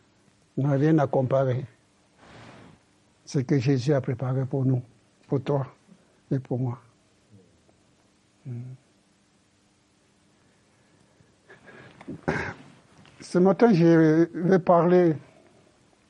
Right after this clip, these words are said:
de Jésus-Christ, bien, bien entendu. C'est le numéro un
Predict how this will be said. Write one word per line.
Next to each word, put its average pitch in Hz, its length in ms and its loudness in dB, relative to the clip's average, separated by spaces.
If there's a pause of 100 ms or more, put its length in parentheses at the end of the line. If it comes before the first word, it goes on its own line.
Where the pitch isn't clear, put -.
(200)
de 139 140 2
Jésus-Christ, 139 600 2
bien, 143 180 2
bien 139 420 -2
entendu. 143 480 0 (1080)
C'est - 260 -4
le 147 140 2
numéro 160 560 4
un 156 240 0